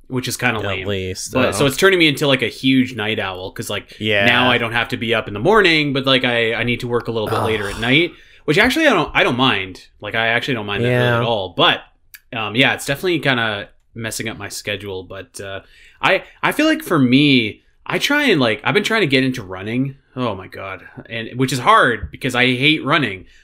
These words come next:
Speaker 1: but I feel like I want to love it. You know what I mean? So, like,
Speaker 2: Mm,
Speaker 1: I have to
Speaker 2: it's
Speaker 1: force
Speaker 2: good for
Speaker 1: myself to
Speaker 2: ya.
Speaker 1: do it, like, first thing in the morning, basically,
Speaker 2: You're going
Speaker 1: like,
Speaker 2: outside?
Speaker 1: before. Oh, hell no. No way.
Speaker 2: <laughs> Okay, on a treadmill.
Speaker 1: I, I tried,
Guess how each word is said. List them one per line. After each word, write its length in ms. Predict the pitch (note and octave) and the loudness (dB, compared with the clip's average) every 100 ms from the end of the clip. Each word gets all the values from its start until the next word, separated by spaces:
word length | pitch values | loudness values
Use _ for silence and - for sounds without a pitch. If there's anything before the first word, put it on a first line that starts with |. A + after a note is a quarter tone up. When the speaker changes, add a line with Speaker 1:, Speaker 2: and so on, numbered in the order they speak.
| _ | _
Speaker 1:
but 100 | B2 | -2
I 80 | A#2+ | -2
feel 280 | - E3+ | 2 2
like 200 | E3 D3 B2 | 4 2 2
I 120 | A#2+ | 0
want 420 | A2+ C#3 C3 B2+ | 2 2 0 -4
to 80 | B2 | -8
love 260 | G#2 A2 G2 | -2 -2 -2
it. 140 | F#2 | -8
You 80 | A2+ | -4
know 80 | A#2+ | -2
what 80 | A2 | -2
I 80 | G2 | -2
mean? 300 | G2 B2 C3 | -4 -4 -4
So, 160 | A2+ | -4
like, 280 | G2+ G2 F#2 - | -4 -4 -6 -8
Speaker 2:
Mm, 180 | A#2+ B2 | -4 0
Speaker 1:
I 40 | C3 | 2
have 180 | F3 | 2
to 60 | E3+ | -2
Speaker 2:
it's 80 | - | -4
Speaker 1:
force 220 | B2+ B2+ | 0 4
Speaker 2:
good 40 | C3+ | 4
for 40 | |
Speaker 1:
myself 300 | C#3+ A#2+ A2 | 4 4 4
to 40 | A#2 | 4
Speaker 2:
ya. 100 | C3 | 2
Speaker 1:
do 100 | D#3 | 2
it, 200 | E3 C3 | 0 0
like, 320 | B2+ A2 - _ - - | -2 -4 -8 _ -20 0
first 320 | D3+ D3+ - | 2 2 2
thing 160 | C#3 C3+ | 2 2
in 60 | B2 | 0
the 60 | |
morning, 400 | G#2+ G#2 G2+ G2 | -2 -6 -6 -8
basically, 220 | F#2 F#2+ | -8 -6
Speaker 2:
You're 40 | A#2 C3+ | 2 4
going 100 | C#3 | 6
Speaker 1:
like, 80 | C3 | 4
Speaker 2:
outside? 420 | C3+ - G#2+ G2+ | 2 2 4 4
Speaker 1:
before. 200 | B2+ A2+ - _ _ _ _ - - - | 2 0 -6 _ _ _ _ -14 -12 -10
Oh, 140 | - A2+ | -4 -4
hell 440 | - A#2 A#2 A2+ | -2 -2 -2 -2
no. 220 | G#2+ F#2+ G2 | -6 -10 -4
No 240 | A#2+ C3+ | 2 2
way. 220 | G#2 G2+ F2+ | 2 -4 -4
Speaker 2:
<laughs> 80 | - | 2
Okay, 580 | C#3 C3+ C3+ A#2 F#2 - | 4 2 2 0 0 0
on 180 | A#2+ A#2+ | 0 0
a 120 | G#2 | 0
treadmill. 400 | - C#3 A2+ F#3 | 2 2 4 0
Speaker 1:
I, 160 | F3+ F#3+ | 2 -2
I 40 | |
tried, 500 | - G3 G3+ A3 | 2 2 2 0